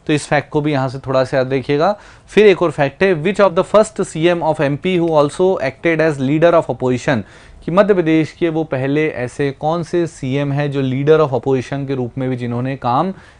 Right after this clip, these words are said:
किया है। जल्दी जल्दी इस फैक्ट को बता दीजिए, बहुत बेसिक क्वेश्चन है। नरेश चंद्र सिंह, दिग्विजय सिंह, कमलनाथ और वीरेंद्र कुमार सखलेचा,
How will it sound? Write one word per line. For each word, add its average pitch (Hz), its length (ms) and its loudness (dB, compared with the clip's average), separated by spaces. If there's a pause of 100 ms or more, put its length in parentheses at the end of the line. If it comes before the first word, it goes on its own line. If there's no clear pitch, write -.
(120)
किया 131 260 2
है। 139 220 -2
जल्दी 175 260 0
जल्दी 147 200 -2
इस 131 100 -8
फैक्ट 127 260 -6
को 147 80 -2
बता 127 220 0
दीजिए, 135 200 -4
बहुत 139 280 0
बेसिक 127 420 -4
क्वेश्चन 139 340 -2
है। 175 180 0 (300)
नरेश 135 300 2
चंद्र 143 220 -2
सिंह, 160 260 -2
दिग्विजय 131 400 0
सिंह, 156 220 -4
कमलनाथ 135 480 0
और 143 120 -2
वीरेंद्र 127 300 0
कुमार 131 220 0
सखलेचा, 110 560 -4